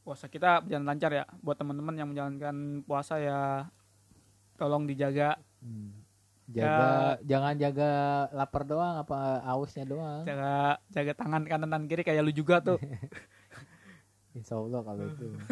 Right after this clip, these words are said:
Speaker 1: <laughs>
Speaker 2: harus dijaga.
Speaker 1: Wah, wah, udah buka puasa nih. <laughs> Langsung ngambil tisu lu ya.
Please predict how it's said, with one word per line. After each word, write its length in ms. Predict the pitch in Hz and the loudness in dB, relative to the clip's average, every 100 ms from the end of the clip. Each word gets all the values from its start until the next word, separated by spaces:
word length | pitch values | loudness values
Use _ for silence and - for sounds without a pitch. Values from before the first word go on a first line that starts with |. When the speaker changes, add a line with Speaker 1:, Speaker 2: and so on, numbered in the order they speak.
| - - - | -6 -6 4
Speaker 1:
<laughs> 480 | 277 - - 254 - | 4 6 4 4 6
Speaker 2:
harus 220 | 226 120 | 4 2
dijaga. 420 | 127 113 110 104 95 _ _ 165 - _ _ _ - _ 254 233 _ | -2 -2 -4 -6 -12 _ _ -16 -16 _ _ _ -20 _ -20 -20 _
Speaker 1:
Wah, 280 | 214 202 139 | 2 2 2
wah, 220 | - 185 - 269 247 | -2 -2 -4 -12 -8
udah 180 | 185 180 | -4 -2
buka 280 | 170 185 185 | -2 -2 0
puasa 360 | - 214 214 202 | 6 8 8 8
nih. 220 | 294 - - 277 285 | 8 6 4 6 6
<laughs> 380 | - 330 277 254 | 4 0 0 0
Langsung 180 | 175 196 | -4 -4
ngambil 200 | 190 208 | -4 -4
tisu 220 | 254 247 | -4 -2
lu 100 | 190 | 2
ya. 120 | 202 | 0